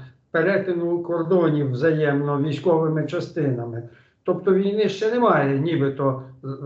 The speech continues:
проти Російської Федерації, Україн, нато. Але до цього, ну, на, умовно сказати, танки в-, з Іспанії не могли проїхати територію, скажімо, Чехії. А тепер вони можуть.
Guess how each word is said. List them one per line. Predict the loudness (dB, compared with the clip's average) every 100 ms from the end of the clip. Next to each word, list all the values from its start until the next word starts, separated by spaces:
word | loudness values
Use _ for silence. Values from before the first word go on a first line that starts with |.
| -8
проти | -2 0 0 0
Російської | -2 -4 -6 -4 -4
Федерації, | -2 -2 0 -2 -2 -4
Україн, | -4 -2 0
нато. | 0 0 0 -2 -6 -14 -2
Але | 2 4 4
до | 2
цього, | 2 2 2 0
ну, | 0
на, | -2 -4 -6
умовно | -2 2 4 4 0
сказати, | 0 0 2 0 -2
танки | 0 0 0 -4
в-, | -4 -6
з | -6
Іспанії | -4 0 2 4 2 2
не |
могли | -2 0 0
проїхати | -2 -2 -2 -2 -2 -2 -2
територію, | 0 0 2 2 2 2 0 -2 -8
скажімо, | 0 2 2 2
Чехії. | 0 0 0 -4 -12 -14 -12 -6
А |
тепер | -6 0 2 2
вони | 2 4
можуть. | 2 0 -4 -10